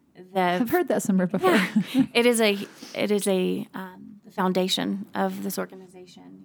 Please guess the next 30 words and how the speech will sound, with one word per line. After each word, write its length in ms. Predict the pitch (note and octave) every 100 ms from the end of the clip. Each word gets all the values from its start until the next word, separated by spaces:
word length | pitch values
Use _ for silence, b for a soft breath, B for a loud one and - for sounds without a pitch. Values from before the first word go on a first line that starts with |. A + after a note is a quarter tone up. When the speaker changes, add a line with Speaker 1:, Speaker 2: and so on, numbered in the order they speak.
| F3+
Speaker 1:
you 80 | F3
know, 60 | F3+ -
um, 260 | F3+ F3+ F3+ -
which 160 | F#3+ G#3
is 220 | F#3 - B B B -
really 200 | G#3+ G3
amazing 420 | F#3+ F#3 F#3 F3+
to, 160 | - -
for, 240 | - F#3 - _ _
for 180 | _ F#3+
us 100 | F#3+
to 60 | G3+
have 180 | F#3+
this 140 | G3 -
new 220 | G3 G3
tool 300 | F#3 F#3+ D#3+
to 140 | - G3
build 180 | F#3+ E3+
relationships 600 | E3+ F3 F#3+ G3 - -
with 80 | - -
more 160 | F#3+ F3+ F3+
people 260 | F3+ F3 F3+
around 180 | F3+ F#3
the 60 |
world, 160 | F#3 F#3 F#3+ F#3+
Speaker 2:
Mm-hmm. 180 | F#3 G3+
Speaker 1:
um, 180 | F3+ F3+ _ B B B B B B
and 80 | G3+
provide 300 | G#3+ G#3+ A3+
hope 280 | C#4+ -